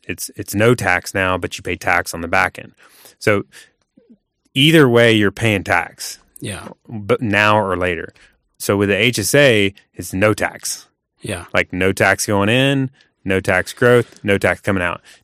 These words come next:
Speaker 1: Now, the catch is you have to use it for healthcare. So you can, a lot of people think of an H S A as like, "I'm gonna use it to spend on my healthcare now."
Speaker 2: Right.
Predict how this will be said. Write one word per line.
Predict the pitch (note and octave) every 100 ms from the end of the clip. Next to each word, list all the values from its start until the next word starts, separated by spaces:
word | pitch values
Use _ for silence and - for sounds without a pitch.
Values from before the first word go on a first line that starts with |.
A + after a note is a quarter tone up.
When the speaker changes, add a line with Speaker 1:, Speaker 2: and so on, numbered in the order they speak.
| -
Speaker 1:
Now, | G2+
the | F#2+
catch | - C3 -
is | A2+ G#2 G2 - _ _ _
you | G#2+
have | G2
to | G#2
use | G2+
it | G2
for | F2+
healthcare. | F#2 A2 - F#2+ F2 E2+ _ _ _ _ _ _ _ _ _
So | - F#2+ F2+ F2+
you | G2+ A#2+
can, | C3+ D#3 B2+ -
a | -
lot | A2+ B2+
of | B2+
people | B2 A#2+
think | G#2+ A2+ G2+
of | G2+
an | F#2
H | F#2 F#2+
S | F#2+
A | G2+ F#2+
as | F2+
like, | F2+ F2 - _ _ _ _
"I'm | F#2+
gonna | F#2+ F#2
use | F2
it | F#2
to | -
spend | - - G2 F#2+ F#2+
on | E2+ F2 E2+
my | E2+ E2
healthcare | F2+ F2+ - D#2+
now." | D#2+ E2 D#2+ D#2+
Speaker 2:
Right. | - G#2 G2